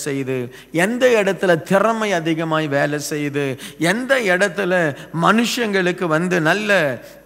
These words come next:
அஹ், அவங்க வந்து ஒரு செலிபிரிட்டிஸ் மாதிரி இருக்கிறாங்களோ அவங்க எல்லாம் தெய்வ, தெய்வத்தை நம்ப மாட்டாங்க, தேவனை விட்டு விலகி போவாங்க. அவங்களுடைய முடிவு கடைசி நாட்களில்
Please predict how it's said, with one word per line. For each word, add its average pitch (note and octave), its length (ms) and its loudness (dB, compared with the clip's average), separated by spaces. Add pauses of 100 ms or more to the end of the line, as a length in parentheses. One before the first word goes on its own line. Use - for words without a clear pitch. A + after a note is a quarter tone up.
அஹ், D3 420 -2
அவங்க E3+ 380 0
வந்து F#3 260 -2
ஒரு C#3 520 -2 (400)
செலிபிரிட்டிஸ் B3 760 6
மாதிரி F#3+ 480 0
இருக்கிறாங்களோ D#3+ 800 -2 (260)
அவங்க F3+ 240 0
எல்லாம் A3 320 -2
தெய்வ, F#3+ 400 -2
தெய்வத்தை E3 760 -4
நம்ப E3+ 320 -2
மாட்டாங்க, A2+ 580 -8 (760)
தேவனை F#3+ 360 4
விட்டு E3+ 200 2
விலகி D#3+ 300 2
போவாங்க. C3+ 400 0
அவங்களுடைய D3+ 300 2
முடிவு G#3+ 520 2
கடைசி A3+ 500 -2
நாட்களில் D#3+ 760 0